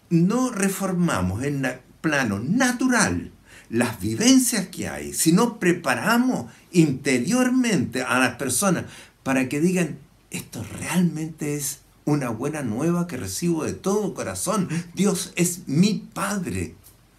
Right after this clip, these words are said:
me quiere", me ama, se juega por mí. Y eso es lo que el padre Kentenich quería que las personas vivieran en el plano natural. De tal modo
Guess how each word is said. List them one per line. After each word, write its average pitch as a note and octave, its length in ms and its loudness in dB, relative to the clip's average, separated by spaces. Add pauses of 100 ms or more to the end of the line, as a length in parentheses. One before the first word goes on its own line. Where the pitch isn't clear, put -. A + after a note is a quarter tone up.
(760)
me C#3 220 -2
quiere", D#3 520 0 (680)
me D3 180 2
ama, G3 400 0
se B2+ 160 -6
juega A3+ 400 0
por G3 160 -2
mí. G3+ 360 0 (1800)
Y A#2 120 2
eso D#3+ 220 0
es D3 60 -4
lo B2 100 -6
que G#2+ 80 -4
el F#2 80 -6
padre G#2+ 280 -4
Kentenich G#2 400 -4
quería G2 480 -4 (380)
que F#2+ 120 -6
las F#2 160 -2
personas F2+ 580 -4
vivieran F2 560 -4
en D#2 80 -8
el D#2 80 -10
plano D#2+ 340 -8
natural. - 560 -14 (840)
De A#2+ 80 -2
tal D3 200 2
modo F#3+ 540 4